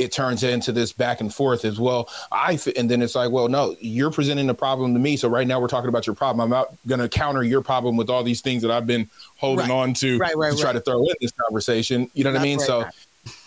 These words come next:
Speaker 1: exactly. So if you're able to sit and let that kind of work its way through, I'm telling you,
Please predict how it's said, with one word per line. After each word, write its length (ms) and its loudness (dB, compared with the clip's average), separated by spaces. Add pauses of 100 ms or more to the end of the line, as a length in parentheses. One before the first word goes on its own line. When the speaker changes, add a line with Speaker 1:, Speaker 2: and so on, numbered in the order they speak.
Speaker 1:
exactly. 580 0
So 200 0
if 80 -4
you're 160 2
able 320 2
to 200 2 (340)
sit 300 0
and 120 2
let 240 0
that 220 0
kind 280 0
of 220 0 (140)
work 260 -2
its 140 -2
way 160 0
through, 340 0 (460)
I'm 140 -4
telling 320 2
you, 320 0